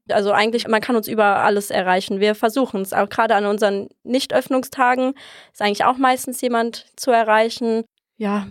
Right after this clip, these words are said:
mit dem Reservierungssystem online, das, da wollen wir eher jetzt irgendwie noch nicht, gerade weil, ja, wir auch gerne persönlichen Kontakt mit den Leuten haben. Wir halten uns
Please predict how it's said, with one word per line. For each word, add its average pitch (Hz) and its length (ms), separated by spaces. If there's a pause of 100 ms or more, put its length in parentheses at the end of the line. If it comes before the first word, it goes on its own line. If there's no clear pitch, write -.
mit 226 200
dem 220 220
Reservierungssystem 247 1160
online, 233 420
das, 214 280
da 202 340
wollen 214 200
wir 226 140
eher 208 200
jetzt 208 220
irgendwie 214 260
noch 196 140
nicht, 226 360
gerade 196 260
weil, 196 440 (200)
ja, 190 260
wir 196 120
auch 196 80
gerne 196 220
persönlichen 233 560
Kontakt 254 340
mit 240 140
den 240 80
Leuten 226 340
haben. 226 260 (140)
Wir 214 260
halten 233 240
uns 220 260